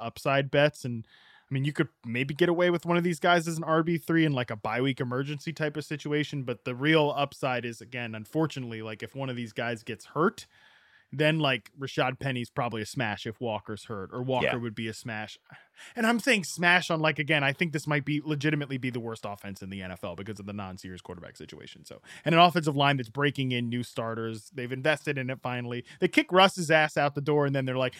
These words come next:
Speaker 1: "Now let's draft <laughs> offensive linemen." But <laughs> I think Russ is probably fine with how things turned out. But yeah. Whew, that was a lot of bad, um, that was a lot of bad juju there to end, uh, end the podcast
Speaker 2: There's a
Speaker 1: with all
Speaker 2: lot
Speaker 1: these
Speaker 2: of bad
Speaker 1: disgusting
Speaker 2: teams
Speaker 1: teams we
Speaker 2: packed
Speaker 1: talked
Speaker 2: into
Speaker 1: about.
Speaker 2: one
Speaker 1: A lot of
Speaker 2: episode.
Speaker 1: bad teams, bro.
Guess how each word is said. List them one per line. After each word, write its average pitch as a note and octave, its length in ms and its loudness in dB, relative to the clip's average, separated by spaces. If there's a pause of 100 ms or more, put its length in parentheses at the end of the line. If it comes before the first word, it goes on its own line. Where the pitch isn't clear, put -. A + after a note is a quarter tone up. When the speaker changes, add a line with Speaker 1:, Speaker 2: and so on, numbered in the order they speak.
(160)
Speaker 1:
"Now C#4 240 8
let's F3+ 200 4
draft - 360 -4
<laughs> - 80 0
offensive E3+ 500 4
linemen." C#3 400 2
But - 300 2
<laughs> - 60 -4
I E3+ 1400 0
think D#3+ 240 -2
Russ D3 240 4
is C3+ 80 -8
probably B2 240 0
fine A#2 260 -4
with A2 120 -10
how G#2 300 -6 (120)
things G2 300 -8
turned G#2 280 -10
out. F#2+ 200 -12
But A#2+ 80 -4
yeah. G#2 180 -2 (960)
Whew, D4+ 160 12
that F#3 160 10
was A3 100 6
a A3 40 0
lot G#3 180 8
of C3+ 80 0
bad, D3+ 480 8
um, C3+ 560 4 (240)
that D#3+ 80 -6
was E3+ 80 -2
a - 20 -2
lot D#3+ 140 4
of A2+ 40 -6
bad D3 280 6
juju C#3 360 0
there A#2+ 220 0
to B2+ 340 -4
end, B2+ 280 -4
uh, A2+ 340 -2
end C3 220 -4
the A#2 80 -8
podcast B2 300 -6
Speaker 2:
There's E3 180 0
a E3+ 80 10
Speaker 1:
with F#2+ 80 0
all F#2+ 40 2
Speaker 2:
lot G2 220 10
Speaker 1:
these G2 80 6
Speaker 2:
of - 60 -8
bad E2+ 220 8
Speaker 1:
disgusting G2 240 2
Speaker 2:
teams F2+ 100 6
Speaker 1:
teams A2 180 0
we F#2+ 60 6
Speaker 2:
packed E2 160 4
Speaker 1:
talked E2+ 80 0
Speaker 2:
into F2 100 0
Speaker 1:
about. D#2+ 100 0
Speaker 2:
one E2+ 120 2
Speaker 1:
A - 60 4
lot G3+ 180 10
of A#3 80 6
Speaker 2:
episode. G#3 120 6
Speaker 1:
bad F#3 140 0
teams, B2+ 300 -2
bro. G2+ 340 -10